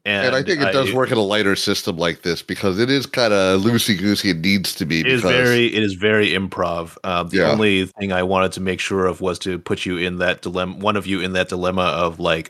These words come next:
Speaker 1: okay, one, so, your clone might replace you in your family. What do you do about that? Or maybe you are the clone,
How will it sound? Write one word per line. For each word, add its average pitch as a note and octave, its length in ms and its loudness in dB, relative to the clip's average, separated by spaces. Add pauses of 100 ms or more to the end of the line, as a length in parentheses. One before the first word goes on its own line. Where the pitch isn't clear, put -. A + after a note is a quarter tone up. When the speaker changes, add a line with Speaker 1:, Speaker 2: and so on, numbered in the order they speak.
Speaker 1:
okay, F2+ 360 -2
one, F#2+ 560 -2
so, - 260 -4 (240)
your F#2 160 -2
clone F#2+ 360 0
might F2+ 240 -2
replace F2 520 -4
you E2 80 -6
in E2+ 160 -4
your D#2 140 -8
family. D#2 440 -6
What E2 160 -6
do E2 60 -8
you E2 100 -4
do E2 180 -2
about D2+ 260 -2
that? C#2+ 200 0 (300)
Or G#2+ 120 2
maybe A2+ 260 2
you A2 280 -2
are A2+ 240 2
the G2+ 120 0
clone, E2+ 560 -6